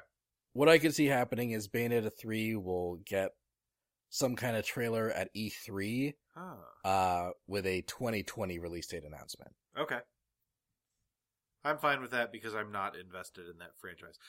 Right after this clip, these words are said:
Speaker 2: I think I could be.
Speaker 1: Right.
Speaker 2: I just haven't played any of it.
Speaker 1: Yeah, like, seems like a cool franchise, but yeah, we haven't really touched Bayonetta
Speaker 2: Yeah.
Speaker 1: at all. So yeah, that, that's everything we know about
Speaker 2: Right.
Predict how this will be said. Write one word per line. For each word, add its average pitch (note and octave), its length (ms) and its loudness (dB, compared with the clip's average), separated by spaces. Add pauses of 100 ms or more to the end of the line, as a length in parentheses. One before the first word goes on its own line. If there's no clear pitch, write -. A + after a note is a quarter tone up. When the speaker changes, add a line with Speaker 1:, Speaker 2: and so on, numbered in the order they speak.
(120)
Speaker 2:
I - 40 -4
think A3+ 140 0
I F#3 40 2
could - 400 0
be. F2+ 320 -12 (100)
Speaker 1:
Right. B2+ 320 8
Speaker 2:
I G2+ 120 0
just G2+ 180 -10
haven't G2 280 -6
played F2 220 -10
any D2+ 120 -16
of D#2+ 80 -20 (100)
it. - 100 -18
Speaker 1:
Yeah, D#3 300 8
like, G#2 320 -2
seems F#3 320 2
like F#3 140 6
a D3+ 40 2
cool D#3 220 2
franchise, G#2 580 2
but F2+ 160 -6
yeah, D#2+ 140 -4
we F#2 140 0
haven't F2 340 -2 (180)
really F2 300 -4
touched - 380 -4
Bayonetta D#2+ 500 -6 (100)
Speaker 2:
Yeah. E2 200 -12 (280)
Speaker 1:
at D#2+ 120 -4
all. D#2 340 0 (1040)
So - 120 -2
yeah, D3+ 160 6
that, C3 200 4
that's F3 220 4
everything G3+ 280 4
we C3+ 80 4
know A#2+ 300 4
about F#2 380 0 (300)
Speaker 2:
Right. F#2 320 -8